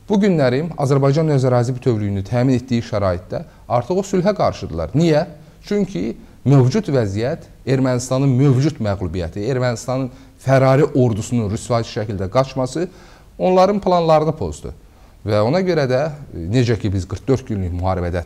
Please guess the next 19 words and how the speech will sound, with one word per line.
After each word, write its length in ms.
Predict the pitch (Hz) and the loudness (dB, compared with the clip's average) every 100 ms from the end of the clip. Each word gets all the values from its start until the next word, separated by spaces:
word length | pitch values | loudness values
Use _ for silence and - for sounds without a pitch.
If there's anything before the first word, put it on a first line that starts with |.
| - | -4
tarix 380 | 101 117 165 117 | 0 2 2 0
yazdıq 360 | 95 85 110 | -4 -4 -6
Müzəffər 380 | 95 107 98 123 | -2 -2 -2 0
Ali 160 | 104 98 | 0 -2
Baş 140 | 92 - | -6 -6
Komandanımızın 640 | 104 98 95 92 87 90 | -6 -4 -4 -6 -6 -4
rəhbərliyi 440 | 101 104 107 113 | -4 -2 -4 -2
altında, 540 | 131 120 113 107 151 - - - - - - - | -2 -2 -4 -4 -6 -6 -20 -20 -20 -20 -20 0
bu 140 | 156 180 | 4 6
gün 200 | 147 101 | 6 2
də 240 | 117 151 165 - - - | 0 -2 -6 -18 -20 -20
sülh 340 | - - 180 135 - | -12 0 2 2 -2
hansı 320 | - 131 120 135 | -2 0 0 -2
qaydada 480 | 110 101 95 92 | -2 -2 -2 -2
bağlanacaq, 680 | 104 117 113 113 113 139 143 | 2 2 2 -2 -4 -4 -6
sülh 180 | - 156 123 | -2 -2 0
hansı 260 | 131 127 151 | -2 -2 -4
şərtlərlə 480 | 139 117 123 104 101 | -2 0 -2 0 0
bağlanacaq, 520 | 117 117 117 117 160 | 0 0 -2 -2 -4